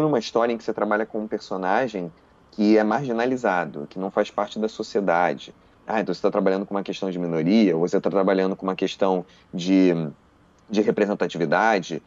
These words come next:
ou você tá trabalhando com uma questão de contraste socioeconômico.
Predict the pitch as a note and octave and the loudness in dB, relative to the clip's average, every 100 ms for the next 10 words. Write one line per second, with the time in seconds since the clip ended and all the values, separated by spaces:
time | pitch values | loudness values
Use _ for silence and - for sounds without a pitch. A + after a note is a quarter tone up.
0 | _ - A2+ A#2+ - A#2 A2+ A2 A2+ A2 | _ -2 0 0 -2 0 2 0 -2 -6
1 | G#2 G#2+ A2+ G2+ G#2 F#2 G#2 G#2 G2+ G#2+ | -6 -6 -8 -6 -6 -4 -2 -4 -6 -6
2 | F#2+ F2+ F2 F#2 B2 G#2+ F2 - | -6 -6 -4 0 0 0 -4 -8